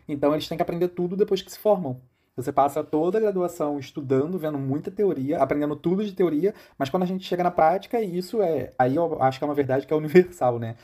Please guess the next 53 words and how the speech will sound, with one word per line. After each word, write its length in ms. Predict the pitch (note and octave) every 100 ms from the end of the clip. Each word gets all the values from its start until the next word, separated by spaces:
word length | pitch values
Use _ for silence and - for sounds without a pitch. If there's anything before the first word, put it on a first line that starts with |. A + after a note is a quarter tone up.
| -
A 100 | -
prática, 460 | A#2+ - C3 D3+ -
ela 80 | F3+
é 20 |
muito 200 | D3 D3
diferente 440 | C3 D3 C3+ C3+
da, 120 | C3+ C3
de 240 | - B2
tudo, 240 | - C#3
das 340 | B2+ A#2+ C3 B2+
questões 320 | C3+ D3+ D3
da 80 | C#3+
teoria. 360 | C#3+ C3 A2
É 20 | A2
claro 240 | B2 D3
que 80 | D3+
a 20 |
teoria 400 | C#3 C3 B2 A#2 - _
é 80 | A2+
a 100 | A2
base, 380 | G#2+ C#3+ D#3+
ajuda, 360 | A#2+ A2 A#2 D3+
a 20 |
gente 220 | B2+ C3
tem 180 | - C#3
que 100 | F3+
saber 280 | F#3 C3+ C3
a 40 |
teoria, 440 | B2+ A#2+ A2 A#2+ F#3
né? 180 | B2+ C3 - _
É 80 | A#2
de 100 | A2
onde 200 | A2+ B2+
a 40 | B2+
gente 160 | B2+
vai 100 | A#2+
tirar 160 | B2 B2
todo 160 | B2
o 60 | C#3
conhecimento. 580 | E3 D3+ E3+ D#3+ G#2 - _ _
Mas 160 | - A#2+
a 60 | -
prática, 320 | C3+ - G3
ela 60 |
é 20 | E3+
muito 180 | D#3
diferente. 640 | C#3+ C3 C3+ A#2 A2 - - _ _ _
Então, 220 | A#2 A#2+
nesse 180 | B2+ C3
ponto, 480 | - B2+ C#3+ E3 D#3
a, 500 | B2+ B2 A#2+ A2+ A2 -
o 80 |
ens-, 220 | B2+ B2+